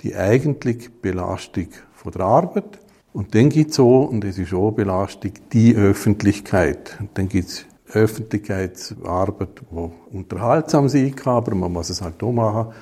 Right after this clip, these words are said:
Und dann gibt's halt Öffentlichkeitsarbeit, die man nicht so gern hat. Und dann ist dann die, wo an die Nieren gehen und auch belastend sind. Und dort muss jeder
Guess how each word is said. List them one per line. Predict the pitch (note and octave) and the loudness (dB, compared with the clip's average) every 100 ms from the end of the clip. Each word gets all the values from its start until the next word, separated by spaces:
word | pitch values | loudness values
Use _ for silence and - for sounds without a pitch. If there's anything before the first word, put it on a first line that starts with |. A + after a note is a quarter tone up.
| - - _ _ _ | -20 -20 _ _ _
Und | G2 - | -8 2
dann | A2 | 4
gibt's | A#2+ C3+ - | 4 0 -2
halt | C#3 A#2+ B2+ - B2 | -4 -6 -10 -14 -8
Öffentlichkeitsarbeit, | A#2+ A#2+ A#2+ A2+ A#2 A#2+ G#2 G#2 G2+ F2 F#2 F#2+ | -4 -4 -4 -8 -8 -4 -2 -2 -2 -2 -4 -6
die | F2+ | -6
man | F2 D#2 | -6 -8
nicht | D2 - | -10 -10
so | E2+ | -10
gern | D2+ D2+ E2 | -8 -10 -8
hat. | E2+ - | -10 -10
Und | F2 | -6
dann | G2 | -2
ist | D3+ - - | 0 -2 -4
dann | A2+ | -4
die, | G2+ G2 A#2 | 0 4 4
wo | A#2 G#2 G2+ - - - - | 4 2 0 -4 -20 -20 -12
an | F#2+ - | -10 -2
die | |
Nieren | A2 C#3 D#3+ | 0 2 2
gehen | D3+ D3 D3+ D#3+ - | 2 0 0 -4 -8
und | G2+ F#2+ | -8 0
auch | G#2+ G#2 G2+ F2+ - - - | 4 6 6 4 -2 -16 -12
belastend | - D#2+ B2 - - D3+ | -2 0 0 -2 -8 -8
sind. | - D#3 F3+ - - - - _ _ | -6 -6 -6 -10 -20 -20 -20 _ _
Und | F#2+ F#2 | -10 -6
dort | A#2+ | -4
muss | G#2 F#2+ | -2 -2
jeder | F#2+ A2 C3 | 0 2 2